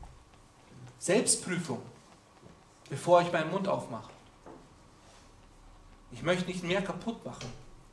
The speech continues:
Durch mehr Sünden. Es geht zurück zu der Theologie der Sünde. Hört sich jetzt vielleicht ein bisschen komisch an, aber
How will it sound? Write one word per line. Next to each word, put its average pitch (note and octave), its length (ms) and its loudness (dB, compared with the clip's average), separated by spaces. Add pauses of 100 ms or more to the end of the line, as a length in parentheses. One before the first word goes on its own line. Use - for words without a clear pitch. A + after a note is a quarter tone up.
(1600)
Durch C3 180 -6
mehr C3+ 200 0
Sünden. B2 360 -8 (1700)
Es C#3+ 180 -2
geht A#3+ 180 2
zurück G3 280 2
zu G#3 80 2
der F3 140 4
Theologie E3+ 540 -2
der D3+ 120 2
Sünde. D3+ 360 -2 (500)
Hört C#3 140 -6
sich - 100 -10
jetzt C#3+ 140 -4
vielleicht B2+ 200 -2
ein C3+ 60 -10
bisschen C3+ 220 -6
komisch D3+ 320 -4
an, D3 120 2
aber C#3 320 2